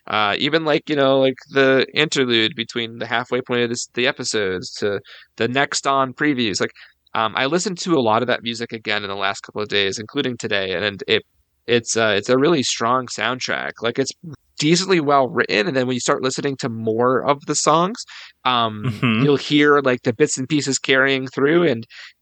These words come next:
Speaker 1: and I feel like some series try to do this and they just don't accomplish it too well, and this one's like, "Oh, wow," it's, like, really fitting, you know?
Speaker 2: Yeah. No,
Speaker 1: Yeah.
Speaker 2: it's a w-, masterful undertaking of all of the, the music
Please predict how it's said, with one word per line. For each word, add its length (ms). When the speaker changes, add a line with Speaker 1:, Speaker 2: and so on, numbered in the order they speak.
Speaker 1:
and 260
I 80
feel 140
like 120
some 200
series 360
try 280
to 80
do 160
this 240
and 100
they 100
just 220
don't 140
accomplish 420
it 140
too 200
well, 300
and 100
this 140
one's 240
like, 300
"Oh, 220
wow," 440
it's, 180
like, 160
really 240
fitting, 340
you 80
know? 160
Speaker 2:
Yeah. 440
No, 300
Speaker 1:
Yeah. 60
Speaker 2:
it's 240
a 60
w-, 280
masterful 840
undertaking 720
of 160
all 260
of 140
the, 340
the 200
music 420